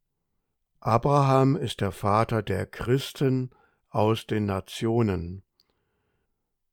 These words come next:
Römer vier, die Verse elf, zwölf und sechzehn.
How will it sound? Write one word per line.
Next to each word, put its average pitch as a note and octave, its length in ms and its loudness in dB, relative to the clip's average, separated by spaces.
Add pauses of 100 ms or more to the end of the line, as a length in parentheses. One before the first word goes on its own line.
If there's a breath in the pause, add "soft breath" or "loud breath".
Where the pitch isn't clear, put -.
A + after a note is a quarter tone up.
(240)
Römer A#2 340 4
vier, B2+ 300 2
die B2 120 0
Verse A2 320 -2
elf, A2 500 0
zwölf G#2+ 440 -2
und A2+ 180 -2
sechzehn. F#2+ 760 -8